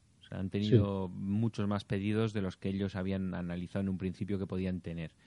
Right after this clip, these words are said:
Speaker 1: porque
Speaker 2: Sí,
Speaker 1: es
Speaker 2: sí.
Speaker 1: exagerado. O sea, yo he visto en los foros más conocidos de,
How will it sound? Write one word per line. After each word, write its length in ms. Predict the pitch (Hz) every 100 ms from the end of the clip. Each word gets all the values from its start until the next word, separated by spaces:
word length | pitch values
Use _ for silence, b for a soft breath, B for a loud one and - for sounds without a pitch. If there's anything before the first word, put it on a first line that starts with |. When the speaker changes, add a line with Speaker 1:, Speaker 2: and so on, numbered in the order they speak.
| - -
Speaker 1:
porque 460 | - 87 - 82 78
Speaker 2:
Sí, 80 | 147
Speaker 1:
es 60 |
Speaker 2:
sí. 60 | 107
Speaker 1:
exagerado. 440 | - 87 - 85 90
O 40 |
sea, 100 | 85
yo 140 | 87 98
he 20 |
visto 420 | 104 - 107 101 b b -
en 320 | 104 98 95
los 560 | 95 90 - - - - - -
foros 380 | - 113 107 104
más 180 | 104 101
conocidos 580 | 104 101 - 104 101 98
de, 540 | 101 98 98 98